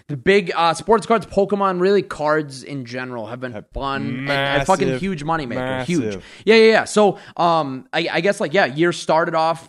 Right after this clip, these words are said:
Speaker 1: uh, with, like, what? We first got,
Speaker 2: Project
Speaker 1: like, really
Speaker 2: twenty twenty.
Speaker 1: No, man. I mean, it was, like, Prism. Like, what was it? February?
Speaker 2: Basketball?
Speaker 1: Yeah.
Speaker 2: Uh,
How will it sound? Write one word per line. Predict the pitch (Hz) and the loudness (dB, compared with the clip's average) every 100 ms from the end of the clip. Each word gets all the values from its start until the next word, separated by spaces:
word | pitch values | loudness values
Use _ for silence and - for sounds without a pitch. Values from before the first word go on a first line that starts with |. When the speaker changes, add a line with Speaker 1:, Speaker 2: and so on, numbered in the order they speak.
| - | -6
Speaker 1:
uh, | 143 139 127 123 - _ _ | -2 0 -2 -4 -10 _ _
with, | - 117 - 151 156 - | -20 -18 -6 -4 -4 -4
like, | 160 151 - - - _ 123 - - - - | -4 -4 -4 -18 -20 _ -20 -20 -20 -20 -20
what? | - 147 117 - _ _ - | -10 -6 -6 -10 _ _ -8
We | 143 180 | -4 -4
first | - 190 160 | -2 -2 0
got, | 185 147 156 | 2 4 4
Speaker 2:
Project | - 147 | 2 2
Speaker 1:
like, | |
really | - - | 4 4
Speaker 2:
twenty | 165 156 147 123 | 2 -2 -2 -4
twenty. | 95 | -6
Speaker 1:
No, | 170 214 247 | 0 4 4
man. | 220 185 190 | 4 2 2
I | |
mean, | 196 202 | 2 2
it | |
was, | 196 | 0
like, | 196 - | -4 -8
Prism. | - - 202 196 117 - | -10 0 2 2 -4 -14
Like, | - 131 | -12 -4
what | 170 | -2
was | 170 | -2
it? | |
February? | 135 127 143 | 0 2 2
Speaker 2:
Basketball? | 160 190 185 202 226 - | 2 2 4 4 2 -6
Speaker 1:
Yeah. | 147 151 120 - _ _ _ _ _ - | -6 -4 -4 -8 _ _ _ _ _ -8
Speaker 2:
Uh, | 165 185 196 190 185 | -6 -4 -2 -2 -4